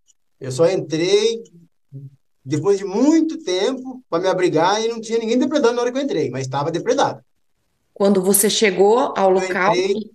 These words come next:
Speaker 1: tava depredado. Quando eu
Speaker 2: já
Speaker 1: entrei,
Speaker 2: estava depredado,
Speaker 1: quando eu
Speaker 2: certo.
Speaker 1: entrei no prédio, tava depredado. Tava aberto porque quebraram, né?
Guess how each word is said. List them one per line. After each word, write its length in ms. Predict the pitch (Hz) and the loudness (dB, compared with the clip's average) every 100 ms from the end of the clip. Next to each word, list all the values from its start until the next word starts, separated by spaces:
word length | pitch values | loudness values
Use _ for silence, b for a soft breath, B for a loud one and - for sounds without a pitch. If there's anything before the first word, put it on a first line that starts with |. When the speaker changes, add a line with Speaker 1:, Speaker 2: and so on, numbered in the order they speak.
| _ | _
Speaker 1:
tava 180 | 165 175 | -8 -6
depredado. 580 | 170 220 160 131 113 | -2 -2 0 -2 -4
Quando 240 | - 131 147 | -6 -4 -2
eu 80 | 175 | 2
Speaker 2:
já 120 | 202 | 4
Speaker 1:
entrei, 140 | 139 | 4
Speaker 2:
estava 320 | 135 202 202 | 4 2 2
depredado, 600 | 214 220 226 214 160 - | 0 0 0 -2 -4 -6
Speaker 1:
quando 100 | - | -12
eu 0 | _ _ | _ _
Speaker 2:
certo. 340 | - 190 135 | -12 -6 -4
Speaker 1:
entrei 300 | 143 139 165 | -4 -2 -2
no 120 | 175 | -2
prédio, 400 | - 127 151 208 | -2 -2 0 -2
tava 200 | 202 165 | -4 -6
depredado. 580 | 170 196 262 262 117 - | -4 -6 -4 -4 -6 -8
Tava 200 | - 110 | -14 -10
aberto 520 | 143 143 151 165 202 220 | -10 -2 0 2 2 -2
porque 200 | 254 240 | -8 -6
quebraram, 440 | 262 247 156 131 | 0 2 2 0
né? 120 | 135 | -6